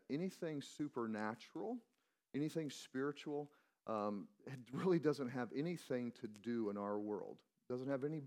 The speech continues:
bearing on what's going on in our world. We may, people may affirm the existence of a spiritual realm. They may affirm the existence of God or,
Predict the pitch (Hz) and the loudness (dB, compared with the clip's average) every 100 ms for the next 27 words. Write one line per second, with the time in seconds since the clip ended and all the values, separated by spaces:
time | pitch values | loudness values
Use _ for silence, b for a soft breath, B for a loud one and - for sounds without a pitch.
0 | 104 123 120 117 110 104 101 101 104 - | -2 2 4 4 0 0 -2 -2 -4 -4
1 | 101 98 95 95 95 95 98 101 98 117 | -4 -4 -4 -4 -2 -2 -2 0 0 2
2 | 143 190 196 175 - B B _ - 269 | 2 4 4 2 -2 B B _ 0 2
3 | 285 180 135 - - 139 135 214 214 147 | 6 8 8 6 -2 2 4 4 4 4
4 | 123 110 123 107 107 127 - 196 208 196 | 4 2 -2 0 0 2 0 -2 -2 -2
5 | - 196 190 190 185 185 143 117 120 135 | -4 0 0 0 0 0 2 2 2 4
6 | 143 139 - 139 139 123 107 120 - 127 | 4 2 0 0 0 0 -2 -4 -4 -6
7 | 113 95 101 95 147 160 107 | -6 -4 0 2 2 2 0